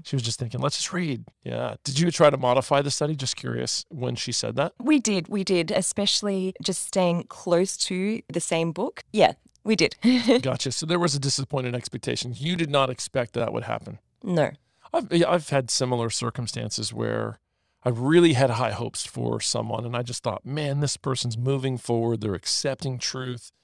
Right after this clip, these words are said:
Speaker 1: They're growing in their experience with God." And then all of a sudden,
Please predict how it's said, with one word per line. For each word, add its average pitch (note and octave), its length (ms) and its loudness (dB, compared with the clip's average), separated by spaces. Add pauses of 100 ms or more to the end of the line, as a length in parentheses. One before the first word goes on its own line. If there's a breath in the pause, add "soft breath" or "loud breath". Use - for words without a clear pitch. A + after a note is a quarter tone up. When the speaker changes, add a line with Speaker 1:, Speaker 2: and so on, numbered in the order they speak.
(400)
Speaker 1:
They're A#2+ 280 2
growing C3 600 4
in C#3+ 100 0
their B2+ 180 -2
experience B2+ 460 -4
with A#2+ 120 -8
God." C3 240 2
And B2 80 -4
then B2 80 -2
all C#3 120 2
of D#3 40 0
a C#3+ 40 -2
sudden, C3 260 0